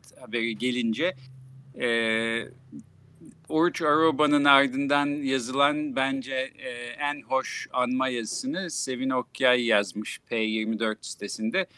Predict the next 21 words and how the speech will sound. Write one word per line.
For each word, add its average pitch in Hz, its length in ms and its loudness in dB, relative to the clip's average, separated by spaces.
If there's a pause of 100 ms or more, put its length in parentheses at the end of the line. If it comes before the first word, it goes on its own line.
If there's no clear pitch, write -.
(440)
Orada, 135 580 6 (120)
e, 117 300 -4 (100)
üç 156 180 -6
silahşörlerden 143 960 4
bahsediyor. 110 560 -4
Oruç 123 260 -8
Aroba 117 560 -2
bu 104 200 -12
üç - 220 -14
silahşörlerden 107 800 -4
bir 113 80 -16
tanesi. 110 460 -4 (560)
Birisi 151 320 0
de 214 120 2
sizmişsiniz 165 840 -2
Ömer 110 380 4
Bey, 165 240 -2
diğeri 113 360 -2
de 165 100 -2
Enis 127 440 -6
Batur. 180 340 -4